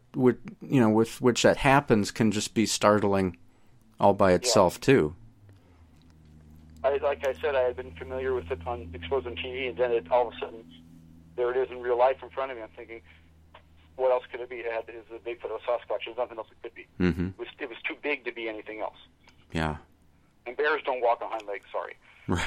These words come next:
Speaker 1: <laughs> Right. Especially not to move like that, so.
Speaker 2: No, no, no.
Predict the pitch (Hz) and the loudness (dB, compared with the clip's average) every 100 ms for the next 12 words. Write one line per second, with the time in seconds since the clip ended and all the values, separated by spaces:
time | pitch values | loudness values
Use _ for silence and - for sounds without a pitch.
0 | - 123 - 123 - 110 92 76 - - | 4 4 6 2 6 8 8 6 -6 -18
1 | - _ - - - - _ 120 131 120 | -20 _ -20 -20 -20 -20 _ 2 4 6
2 | - 131 113 101 98 - 92 92 85 80 | 8 8 8 6 6 4 4 4 4 0
3 | - 87 78 76 - _ _ - - 78 | 4 4 4 0 -6 _ _ -6 -2 0
4 | 76 - 117 95 101 98 | -2 -2 -2 -2 -6 -12